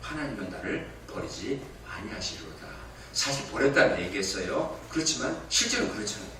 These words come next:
자, 그러니까 예수님은 하나님이시기 때문에 예수님께서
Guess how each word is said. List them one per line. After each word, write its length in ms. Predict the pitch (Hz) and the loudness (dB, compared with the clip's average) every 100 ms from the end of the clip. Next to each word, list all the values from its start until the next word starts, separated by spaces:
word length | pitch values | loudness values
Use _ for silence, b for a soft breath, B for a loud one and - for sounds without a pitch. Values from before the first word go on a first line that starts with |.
| - - - - - - - - - - - - - - - - | -16 -16 -16 -16 -16 -16 -16 -16 -16 -16 -16 -16 -16 -16 -14 -4
자, 400 | 92 92 - - - - - - - - - - | 0 0 -2 -6 -12 -16 -18 -18 -16 -12 -10 -10
그러니까 280 | - - 139 240 | -8 -4 -2 6
예수님은 500 | 285 - - - - - - - - - - | 6 6 2 2 2 -4 -12 -16 -16 -16 -8
하나님이시기 840 | - 226 240 254 - - - - | -4 2 2 4 6 6 4 0
때문에 600 | - - - - 202 - B B B B - - | -4 -6 2 4 4 0 B B B B -14 -2
예수님께서 920 | 107 107 98 - - 113 117 - - | 2 2 0 -2 -4 -2 0 -2 -4